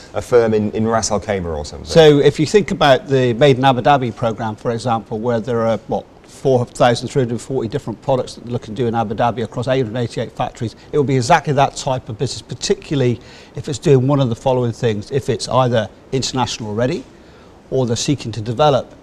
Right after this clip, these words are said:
Speaker 2: internationally in the future, they're seeking to transition from a sustainable perspective,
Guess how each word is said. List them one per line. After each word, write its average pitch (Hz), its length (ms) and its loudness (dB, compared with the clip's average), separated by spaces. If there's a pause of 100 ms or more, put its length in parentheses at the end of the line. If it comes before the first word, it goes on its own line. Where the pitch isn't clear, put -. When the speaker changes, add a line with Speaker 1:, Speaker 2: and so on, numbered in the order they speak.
(240)
Speaker 2:
internationally 120 680 -2
in 120 120 -2
the 107 80 -6
future, 170 500 -6 (120)
they're 113 80 -6
seeking - 260 -4
to 104 80 -12
transition 123 640 -2
from 110 220 -6
a - 20 -6
sustainable 123 560 -2
perspective, 139 640 -4